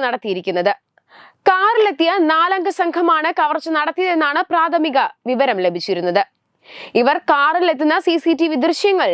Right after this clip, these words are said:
ലഭിച്ചിരുന്നു. ഗ്യാസ് കട്ടർ ഉപയോഗിച്ച് മെഷീൻ തകർത്താണ് ഇവർ കൊള്ള നടത്തിയത്. അന്തർസംസ്ഥാന കവർച്ചാ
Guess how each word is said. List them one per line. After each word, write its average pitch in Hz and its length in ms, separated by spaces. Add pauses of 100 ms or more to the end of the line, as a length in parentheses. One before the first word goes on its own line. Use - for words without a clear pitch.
ലഭിച്ചിരുന്നു. 190 560 (760)
ഗ്യാസ് 370 380
കട്ടർ 403 300
ഉപയോഗിച്ച് 330 460 (120)
മെഷീൻ 330 400
തകർത്താണ് 320 500 (100)
ഇവർ 294 160 (100)
കൊള്ള 311 280
നടത്തിയത്. 190 440 (720)
അന്തർസംസ്ഥാന 311 720
കവർച്ചാ 330 340